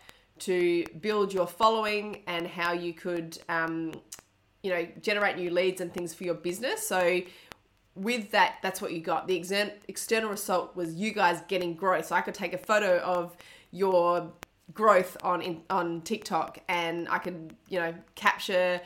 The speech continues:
the actual portal and the course and what that does for your business in terms of how many leads that you get,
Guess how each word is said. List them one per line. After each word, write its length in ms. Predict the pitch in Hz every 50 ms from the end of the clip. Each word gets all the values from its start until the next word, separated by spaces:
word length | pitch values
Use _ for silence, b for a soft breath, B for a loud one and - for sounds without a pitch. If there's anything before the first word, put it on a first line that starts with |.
| B B B B B B B -
the 100 | 190 180
actual 280 | - - - - 175
portal 400 | 165 - - 226 220 202 190 180
and 100 | 165 165
the 60 | 165
course 500 | 165 - - 240 214 190 170 165 160 -
and 160 | - 170 180 190
what 240 | - - - -
that 240 | 185 175 - - 170
does 260 | - 196 202 196 196
for 80 | - -
your 120 | 190 180
business 340 | 175 175 175 170 175 175 -
in 100 | 170 165
terms 280 | 160 - 170 170 165 170
of 80 | 170
how 180 | - - 175 175
many 180 | 175 175 175 170
leads 400 | 170 175 214 240 254 220 202 202
that 140 | 190 -
you 120 | 113 185 180
get, 440 | - 185 170 175 - - - -